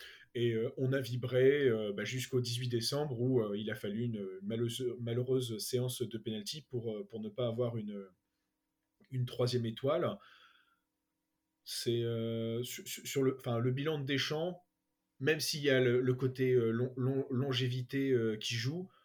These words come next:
bah, c'est le meilleur bilan, euh, des sélectionneurs, euh, de,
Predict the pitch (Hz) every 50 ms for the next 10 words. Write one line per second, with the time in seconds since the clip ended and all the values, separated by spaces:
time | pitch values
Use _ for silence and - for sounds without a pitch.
0 | _ _ - 101 98 101 101 101 101 101 101 101 - - 123 110 107 110 120 120
1 | 120 127 120 - 117 120 123 117 120 123 123 123 120 110 110 107 107 104 104 104
2 | 110 110 - - 117 110 110 - - 110 113 117 113 120 113 107 104 104 101 104
3 | 110 104 104 104 104 101 104 104 104 104